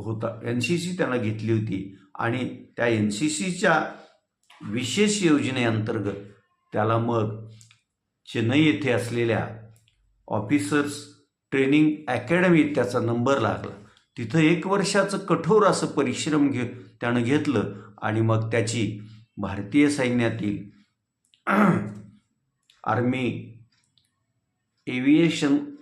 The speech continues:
कॉर्प्स या विभागात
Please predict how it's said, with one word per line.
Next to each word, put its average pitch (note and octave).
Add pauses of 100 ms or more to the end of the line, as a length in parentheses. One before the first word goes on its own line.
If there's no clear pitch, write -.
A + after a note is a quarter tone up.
कॉर्प्स B2+ (580)
या A#2 (720)
विभागात A#2